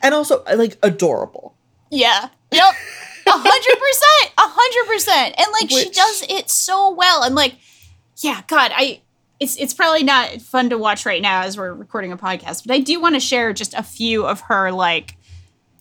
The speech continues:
Speaker 2: <sighs> I'll, I'll send you some of her Instagram stuff at some point of just, like, the
Speaker 1: Hell yeah.
Speaker 2: videos she makes and the, like, little dorky memes she does and the little dances she does. Like, she's just such a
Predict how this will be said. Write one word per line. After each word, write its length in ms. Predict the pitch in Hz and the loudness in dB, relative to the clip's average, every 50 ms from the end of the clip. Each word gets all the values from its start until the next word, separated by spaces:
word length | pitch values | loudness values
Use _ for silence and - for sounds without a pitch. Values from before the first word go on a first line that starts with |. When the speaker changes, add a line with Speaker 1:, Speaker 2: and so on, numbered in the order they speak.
| _ _ - | _ _ -14
Speaker 2:
<sighs> 520 | - - - - - _ _ _ _ - | -14 -12 -12 -14 -18 _ _ _ _ 0
I'll, 120 | 269 311 - | 0 2 4
I'll 120 | 311 320 330 | 2 0 2
send 260 | - 440 427 403 403 | 2 0 0 2 2
you 80 | 392 | 0
some 180 | - - 339 262 | -2 -2 -2 -4
of 100 | 247 226 | -4 -4
her 120 | 233 220 | -4 -4
Instagram 520 | 202 196 190 190 - 196 190 190 180 180 190 | -4 -4 -6 -6 -8 -6 -4 -4 -4 -4 -6
stuff 340 | - - 170 160 185 - _ - | -8 -8 -6 -8 -8 -10 _ -10
at 100 | 190 190 | -8 -6
some 200 | - 190 180 185 | -6 -6 -8 -8
point 260 | - 185 175 165 - | -8 -8 -8 -6 -6
of 100 | 214 208 | -8 -8
just, 220 | - - 220 - | -6 -6 -4 -4
like, 160 | 254 233 233 - | -4 -4 -4 -4
the 120 | 277 269 | -4 -4
Speaker 1:
Hell 180 | 233 190 - 269 | -2 -2 -2 -2
yeah. 80 | 254 | -2
Speaker 2:
videos 340 | 262 254 254 254 254 247 254 | -2 -2 0 0 0 0 -2
she 220 | 254 - - 247 | -4 -6 -6 -6
makes 420 | 226 233 240 226 226 226 220 - - | -4 -4 -2 -2 -2 -2 -4 -6 -6
and 160 | - 240 226 | -4 -4 -4
the, 60 | 220 | -4
like, 240 | 196 214 208 202 - _ | -4 -6 -8 -8 -8 _
little 260 | 254 254 247 247 233 | -2 0 0 0 -2
dorky 520 | 196 190 - 233 226 226 226 254 247 220 | -6 -6 -6 -4 -4 -4 -4 -6 -8 -6
memes 460 | 202 196 190 196 202 214 220 220 220 - | -6 -8 -8 -8 -8 -6 -6 -6 -6 -6
she 160 | - 247 226 | -8 -8 -6
does 460 | 202 220 208 208 208 208 208 208 - | -4 -2 -2 0 0 -2 -2 -4 -6
and 120 | 156 196 | -10 -6
the 40 | 214 247 | -4 -4
little 220 | 226 226 214 208 | -4 -4 -6 -8
dances 600 | - - 190 170 190 214 214 - 254 240 226 226 | -8 -10 -8 -6 -6 -6 -6 -4 -4 -4 -4 -6
she 180 | - - 254 233 | -6 -8 -8 -4
does. 400 | 240 226 214 214 214 214 214 214 | -4 -4 -2 -2 -4 -4 -4 -6
Like, 140 | 269 277 277 | -6 -6 -8
she's 320 | - - - 320 330 294 - | -10 -12 -10 -8 -10 -8 -6
just 360 | - 339 349 392 - - - | -2 -2 0 0 0 -4 0
such 240 | - 247 262 262 285 | 0 0 0 2 2
a 280 | 262 254 233 208 - | 2 2 2 0 -2